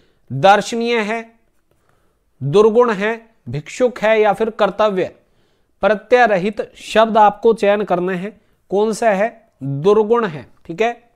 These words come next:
विकल्प नंबर क्या जाएगा? बी सही हो जाएगा इसका आंसर। अगला क्वेश्चन देखिए, अथवा व्याकरण की दृष्टि से है, संधि है, उपसर्ग है, अण्व्य है या फिर अवयव है। क्या आंसर जाएगा?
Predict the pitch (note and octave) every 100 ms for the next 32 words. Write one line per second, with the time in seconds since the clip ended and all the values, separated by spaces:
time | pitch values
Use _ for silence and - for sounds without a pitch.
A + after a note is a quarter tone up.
0 | _ _ _ _ _ _ _ - D#3 F3
1 | G#3 G#3+ G3+ G3+ G3+ F#3 G3 F#3+ F#3 F#3
2 | G#3+ - _ _ _ A#2 C#3+ G#3+ - G3
3 | F#3+ G#3 G3 F#3+ F#3 F#3+ G3 F#3+ F#3+ F#3
4 | F3+ G#3 A3+ _ D#3+ F#3 A3+ A3 G#3+ -
5 | A3+ G#3+ - G3+ G#3+ _ _ _ _ -
6 | F#3 F#3 A3+ B3+ A3+ A3 G#3 A#3 A#3 A3
7 | A#3+ G3+ G#3 - A3+ G3+ G#3 D#3 - _
8 | _ - F#3 G3+ A3 G#3+ F#3 G3+ - _
9 | _ _ _ - F#3+ F#3 - A#3 A3 F#3
10 | G#3+ A3+ _ _ F3+ G#3+ A3 A#3 F#3+ G3
11 | G#3+ D3 D3 F#3+ A3 - F#3 G#3+ _ _
12 | _ - G3 F#3 G#3+ A#3 F#3+ D#3+ - _
13 | _ _ _ _ _ _ - F#3+ G#3 G3+
14 | A3 G3+ F3+ F3